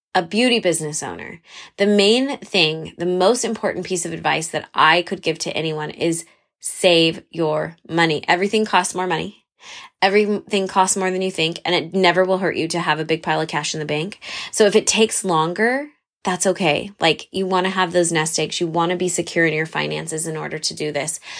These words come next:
I would say really, it's really, really important to honor your personal priorities from the very, very beginning. You are a human. Your business is not,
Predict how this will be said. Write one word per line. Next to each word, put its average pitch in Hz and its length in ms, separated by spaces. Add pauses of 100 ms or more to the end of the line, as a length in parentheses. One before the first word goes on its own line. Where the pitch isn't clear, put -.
(240)
I 202 200
would 202 240
say 185 420
really, 220 840 (240)
it's 190 180
really, 208 380
really 190 240
important 180 540
to 202 180
honor 196 320
your 185 200
personal 190 520
priorities 175 680
from 175 260
the 180 120
very, 165 640
very 160 340
beginning. 160 640 (380)
You 220 220
are 233 140
a 220 60
human. 208 640
Your 190 220
business 185 480
is 180 220
not, 151 420